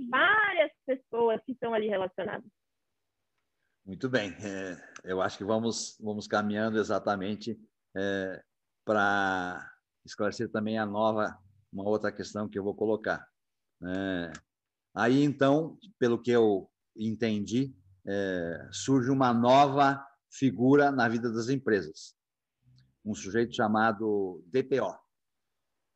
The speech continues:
Speaker 2: Data Protection Officer, né?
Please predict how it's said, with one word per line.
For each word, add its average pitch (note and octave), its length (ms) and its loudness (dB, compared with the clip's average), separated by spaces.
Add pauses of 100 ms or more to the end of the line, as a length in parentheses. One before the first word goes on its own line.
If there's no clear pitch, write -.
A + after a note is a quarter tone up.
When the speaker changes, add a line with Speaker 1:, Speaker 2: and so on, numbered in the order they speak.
(220)
Speaker 2:
Data A2 480 -2
Protection B2 800 -4 (100)
Officer, G#2 540 -10 (220)
né? A2 300 -10